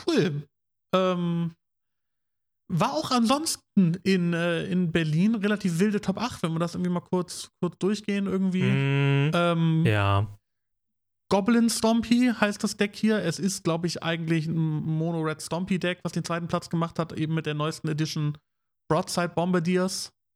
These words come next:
Speaker 1: die, äh,
Speaker 2: Ja, genau.
Speaker 1: wild sind und ordentlich nach vorne gehen, kosten auch mittlerweile ordentlich Geld, die Karte. Also, die kann
Speaker 2: Ja.
Speaker 1: ein bisschen was.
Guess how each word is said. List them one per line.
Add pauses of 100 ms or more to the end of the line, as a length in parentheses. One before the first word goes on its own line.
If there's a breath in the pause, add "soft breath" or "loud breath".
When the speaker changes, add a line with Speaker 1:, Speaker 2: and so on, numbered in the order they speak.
(440)
Speaker 1:
die,
äh,
Speaker 2:
Ja,
genau.
Speaker 1:
wild
sind
und
ordentlich
nach
vorne
gehen,
kosten
auch
mittlerweile
ordentlich
Geld,
die
Karte. (120)
Also, (920)
die
kann
Speaker 2:
Ja.
Speaker 1:
ein
bisschen
was.